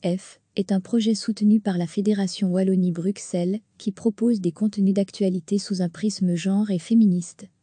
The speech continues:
Le projet a pour ambition de donner plus de voix aux femmes, sous-représentées dans les médias.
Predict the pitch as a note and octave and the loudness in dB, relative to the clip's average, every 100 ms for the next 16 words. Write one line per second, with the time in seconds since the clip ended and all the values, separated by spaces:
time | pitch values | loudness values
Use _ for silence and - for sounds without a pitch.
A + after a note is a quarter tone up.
0 | _ _ - F3+ F3 A3 G#3 A#3 A#3 G3 | _ _ -8 -6 -4 0 2 2 0 0
1 | F#3 F#3+ G3 F#3+ - A#3 F#3+ F3 F#3+ F#3+ | -2 0 0 -2 0 2 2 2 2 2
2 | - B3 G#3 F3+ G3+ G3 F3 - F3 F3+ | 0 0 0 2 2 2 0 -6 -2 -2
3 | G#3+ - - - G3+ G#3+ - A#3 G3+ G3+ | -2 -8 -14 -4 -2 -2 0 0 0 0
4 | A#3 G3 F3+ F#3 F3 D#3+ D3+ | 0 2 2 2 0 -4 -6